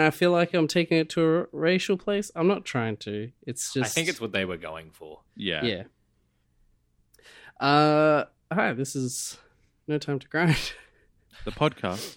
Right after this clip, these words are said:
Speaker 3: for the busy gamer, like we just said.
Speaker 1: I'm just scared because of, you know, I've already opened with
Speaker 3: You said
Speaker 1: taking
Speaker 3: the,
Speaker 1: it to a
Speaker 3: you said the one re-,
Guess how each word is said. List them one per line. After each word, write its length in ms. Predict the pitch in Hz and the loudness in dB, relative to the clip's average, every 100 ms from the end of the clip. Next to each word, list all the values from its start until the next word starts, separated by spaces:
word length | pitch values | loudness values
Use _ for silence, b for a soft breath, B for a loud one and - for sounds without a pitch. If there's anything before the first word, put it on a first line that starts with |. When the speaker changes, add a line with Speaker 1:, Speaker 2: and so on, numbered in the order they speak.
| _ | _
Speaker 3:
for 140 | - | -8
the 100 | 156 | -6
busy 220 | 131 110 127 | -4 -4 -6
gamer, 420 | 175 220 139 80 _ | -6 -6 -6 -12 _
like 180 | 101 107 | -10 -10
we 100 | 113 | -10
just 220 | 113 120 | -10 -12
said. 220 | - 175 - _ _ _ b b b | -10 -12 -12 _ _ _ b b b
Speaker 1:
I'm 280 | 139 131 131 | 4 6 6
just 320 | 131 - - | 2 -2 -6
scared 560 | - - 123 113 113 127 | -8 -6 -2 -2 -2 -4
because 440 | 110 - 113 113 117 | -10 -6 -8 -4 -4
of, 200 | 110 - - - _ | -4 -6 -16 -20 _
you 160 | 113 117 | -10 -8
know, 140 | 110 123 | -8 -8
I've 380 | 107 117 - - _ | -8 -8 -14 -20 _
already 400 | 156 143 131 113 | 4 6 6 4
opened 420 | 123 123 131 120 | 0 0 -2 -2
with 300 | 123 113 117 - - _ _ b b | -2 -4 -4 -10 -20 _ _ b b
Speaker 3:
You 100 | 107 | -10
said 180 | 95 - | -2 4
Speaker 1:
taking 260 | 131 123 117 | 6 6 2
Speaker 3:
the, 60 | 120 | 2
Speaker 1:
it 100 | - | -2
to 180 | 131 120 | -2 -2
a 20 | |
Speaker 3:
you 40 | |
said 400 | 110 - 117 113 | -4 -4 -2 -2
the 80 | 95 | -6
one 280 | 95 101 95 | -4 -4 -4
re-, 120 | 92 | -6